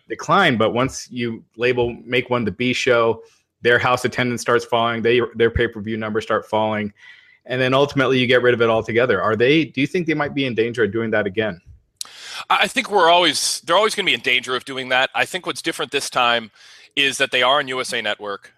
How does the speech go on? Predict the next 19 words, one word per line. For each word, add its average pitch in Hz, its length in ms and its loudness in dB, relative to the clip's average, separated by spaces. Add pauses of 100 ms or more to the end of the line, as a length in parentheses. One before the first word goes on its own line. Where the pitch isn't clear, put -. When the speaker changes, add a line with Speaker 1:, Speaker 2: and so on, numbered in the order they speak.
(200)
Speaker 2:
That's 127 240 -2
equal 135 220 -6
ground 120 240 -2
to 110 60 -6
Raw. 95 260 -2 (140)
They're 104 100 -8
not 117 220 2
on 120 100 2
a 110 80 -2
secondary 110 460 -4
cable 101 240 -6
network, 101 320 -8 (100)
and 160 400 0 (460)
they're 143 440 2
on 135 560 0 (380)
live 113 680 0 (180)
on 120 140 -4
Tuesdays. 139 480 -10
So 147 320 0